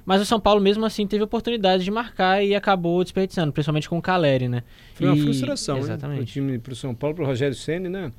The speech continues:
Speaker 1: Sim, com certeza.
Speaker 2: Pô,
Speaker 1: Seria um título
Speaker 2: precisava
Speaker 1: muito
Speaker 2: desse
Speaker 1: importante.
Speaker 2: título, gente.
Speaker 1: Exatamente. O, o último título importante, assim, vamos dizer, do São Paulo foi em dois mil e doze com,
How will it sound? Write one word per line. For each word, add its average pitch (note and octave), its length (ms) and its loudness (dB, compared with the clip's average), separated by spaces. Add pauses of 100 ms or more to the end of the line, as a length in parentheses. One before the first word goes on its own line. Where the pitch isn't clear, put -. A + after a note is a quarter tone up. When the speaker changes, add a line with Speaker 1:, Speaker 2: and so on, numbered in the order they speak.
Speaker 1:
Sim, C3+ 220 -2
com B2 120 -6
certeza. C#3+ 480 0
Speaker 2:
Pô, A2+ 40 -2
Speaker 1:
Seria A#2+ 200 4
um - 20 4
título C3 60 2
Speaker 2:
precisava D#3 260 6
Speaker 1:
muito - 120 4
Speaker 2:
desse D#3+ 100 -2
Speaker 1:
importante. E3+ 260 0
Speaker 2:
título, C3+ 180 0
gente. G2 440 -6
Speaker 1:
Exatamente. D3 600 -2
O, C3+ 40 2
o C#3+ 140 -2
último G#3 300 4
título F3 220 0
importante, E3 640 0
assim, C#3 300 -2
vamos B2 220 -2
dizer, A#2+ 360 -2 (440)
do B2+ 360 4
São B2+ 220 0
Paulo D#3 380 4
foi D3 180 0
em C#3+ 40 2
dois D#3 140 4
mil F3 120 2
e - 20 2
doze E3+ 520 2
com, F#3+ 500 -2